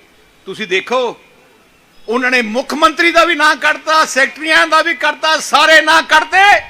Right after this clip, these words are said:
ਤੇ ਪੰਜ ਮੈਂਬਰ ਕਮੇਟੀ ਬਣਾਤੀ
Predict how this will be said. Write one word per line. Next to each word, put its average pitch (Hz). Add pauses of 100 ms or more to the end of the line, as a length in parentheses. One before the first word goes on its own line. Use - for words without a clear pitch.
(680)
ਤੇ 320
ਪੰਜ 370
ਮੈਂਬਰ 359
ਕਮੇਟੀ 359
ਬਣਾਤੀ 370